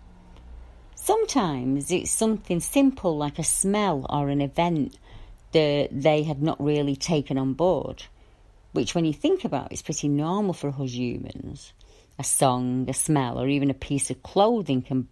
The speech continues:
bring back memories of the night in question. I try to get the witness to relax as best as they can. Then I avoid the event altogether. I ask them what they were doing that morning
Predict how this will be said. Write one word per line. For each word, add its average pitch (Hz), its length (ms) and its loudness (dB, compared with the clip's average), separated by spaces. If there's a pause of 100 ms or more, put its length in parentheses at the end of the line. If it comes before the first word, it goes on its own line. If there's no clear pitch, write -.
bring 135 220 0
back 123 180 -6
memories 127 640 -2 (320)
of 127 140 -2
the 127 80 0
night 147 340 0
in 127 100 -2
question. - 580 -4 (880)
I 214 160 4
try 254 260 4
to 214 220 -4
get - 180 2
the 202 80 0
witness 190 420 0
to 147 80 0
relax 147 480 -2
as 139 100 -6
best - 300 -4
as 127 80 -8
they 127 120 -8
can. 117 360 -8 (720)
Then 180 360 6
I 143 120 2
avoid 170 400 2
the 147 120 0
event 131 260 -2
altogether. 123 640 -4 (720)
I 156 180 2
ask 220 260 2
them 190 180 4
what 156 180 2
they 151 100 0
were 151 100 0
doing 139 260 0
that 131 140 -4
morning 147 560 -2